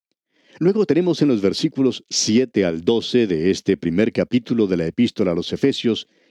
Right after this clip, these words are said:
que Dios el Hijo pagó el precio por la iglesia.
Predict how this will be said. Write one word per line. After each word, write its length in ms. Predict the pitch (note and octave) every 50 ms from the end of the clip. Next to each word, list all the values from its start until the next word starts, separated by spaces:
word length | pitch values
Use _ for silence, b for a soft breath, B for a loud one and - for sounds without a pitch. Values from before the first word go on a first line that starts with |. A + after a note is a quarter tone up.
| _ -
que 140 | C3 B2+
Dios 320 | A2 A2+ C#3 F3+ F3 - -
el 100 | C3 D3
Hijo 420 | F3+ E3 - C#3+ D3+ C#3 - _ _ _ _
pagó 440 | _ A#2+ A2+ G2+ F#2+ F#2 A#2 D#3 E3+ E3+
el 80 | D#3 -
precio 420 | - E3+ G#3+ A#3 - - F3+ -
por 200 | - B2 A2 G2
la 80 | G2 F2+
iglesia. 420 | F2 F2 F2 - - - D2+ D#2